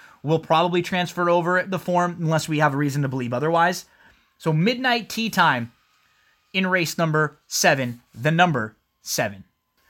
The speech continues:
Okay, so the, uh, Turfway plays one more time. We have three of them for you. Fifth race, the number twelve, She's Hot Today. Uh, anything around six to one or so worthy of the win wager, just twelve to one on the morning line.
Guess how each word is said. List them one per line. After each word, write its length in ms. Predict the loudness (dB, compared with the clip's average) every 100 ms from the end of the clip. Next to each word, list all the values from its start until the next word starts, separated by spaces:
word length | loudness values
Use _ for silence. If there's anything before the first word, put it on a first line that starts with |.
| _ _ _ 0
Okay, 200 | 2 2
so 180 | 4
the, 220 | 4 4 4
uh, 180 | 4 2
Turfway 440 | 0 0 -2 -2
plays 280 | 0 -2 0
one 100 | 0
more 120 | 2
time. 260 | 2 2 2
We 80 |
have 160 | -2 -2 _ _
three 220 | -2 2
of 80 | 4
them 120 | 2
for 240 | 0 2 2
you. 180 | 2 0 _ _ _ _ _ _ _ -6
Fifth 220 | -4 0
race, 300 | 2 2 0
the 180 | -2 0
number 260 | 0 -2
twelve, 460 | -4 2 4 4 2 _ _ _ -12
She's 520 | -6 -4 -2 -2 -4
Hot 460 | -6 -2 0 -2
Today. 640 | -4 -6 -2 2 2 0 -4 -12 _ -2
Uh, 240 | 2 2
anything 260 | 2 0 2
around 200 | 4 4
six 300 | 2 -4 -4
to 80 | -2
one 180 | 0 0
or 60 |
so 300 | 2 4 4
worthy 380 | 2 -2 0 -2
of 80 | -4
the 60 | -2
win 200 | -4 -2
wager, 320 | -4 -4 -8
just 160 | -10
twelve 240 | 0 2 2
to 40 |
one 120 | 0
on 60 | 0
the 60 | -2
morning 220 | -4 -2
line. 320 | 0 0 -2